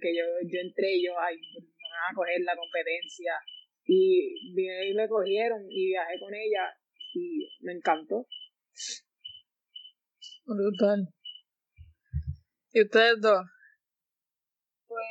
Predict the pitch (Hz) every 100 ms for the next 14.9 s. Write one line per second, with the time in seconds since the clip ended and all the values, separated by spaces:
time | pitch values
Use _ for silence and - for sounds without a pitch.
0 | 220 208 208 220 220 208 202 185 226 214
1 | 226 240 247 _ _ _ _ _ _ 214
2 | 214 214 220 233 226 220 214 214 208 208
3 | 214 214 214 214 208 208 190 - 220 226
4 | 226 233 202 190 214 202 185 180 180 185
5 | 190 185 185 185 190 196 - 180 190 190
6 | 185 175 - 196 185 - _ - 185 185
7 | 196 - _ - 220 277 240 202 202 214
8 | 185 190 - 196 196 190 196 214 214 214
9 | 226 233 214 190 - 180 - _ _ _
10 | - 208 208 - 190 185 190 214 208 233
11 | 226 220 208 - - 220 226 220 220 220
12 | 220 214 _ 208 196 196 196 196 202 220
13 | 220 214 208 - 202 185 180 214 214 220
14 | 233 453 - 190 - 571 - 208 208